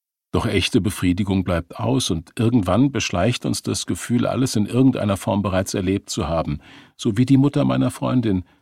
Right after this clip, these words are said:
die sich fragte, was sie noch faszinieren könnte. Es ist also an der Zeit, dass wir uns weniger mit dem Außen beschäftigen und dem Innen mehr Aufmerksamkeit schenken.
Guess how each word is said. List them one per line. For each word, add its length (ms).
die 80
sich 200
fragte, 500
was 240
sie 220
noch 260
faszinieren 840
könnte. 340
Es 140
ist 180
also 220
an 100
der 140
Zeit, 380
dass 200
wir 100
uns 240
weniger 420
mit 200
dem 140
Außen 360
beschäftigen 680
und 120
dem 120
Innen 380
mehr 240
Aufmerksamkeit 880
schenken. 380